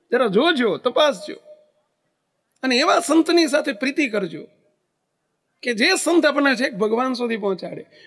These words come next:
આપણી સેવા ભગવાન સુધી પહોંચાડે, આપણા દર્શન ભગવાન સુધી પહોંચાડે, આપણને ભગવાન સુધી પહોંચાડે.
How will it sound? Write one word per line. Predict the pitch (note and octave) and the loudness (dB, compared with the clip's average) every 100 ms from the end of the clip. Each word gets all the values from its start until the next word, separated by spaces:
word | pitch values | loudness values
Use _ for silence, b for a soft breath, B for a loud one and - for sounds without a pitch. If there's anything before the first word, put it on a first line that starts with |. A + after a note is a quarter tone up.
| - | -4
આપણી | A3+ C#4 | -2 -2
સેવા | A3 A#3+ C#4+ | -2 0 0
ભગવાન | B3+ G#3 A#3 A#3 | 0 0 0 -2
સુધી | G#3+ G#3+ | -6 -8
પહોંચાડે, | G#3 F3+ F3 E3 | -8 -8 -8 -6
આપણા | F#3 G#3 | -6 -4
દર્શન | A#3+ B3 B3 D4+ C#4 | -2 -2 -2 -2 0
ભગવાન | A#3+ B3 B3 | 0 -2 -4
સુધી | A3+ A3 | -6 -8
પહોંચાડે, | A3 F#3+ F3+ - - B B | -4 -6 -6 -14 -16 B B
આપણને | - - G4 G#4 D4 | -4 0 0 2 2
ભગવાન | G3+ A#3 A3 | 2 2 0
સુધી | G3 F#3+ | 0 -2
પહોંચાડે. | F3 D#3 C#3+ A#2+ | -4 -10 -10 -16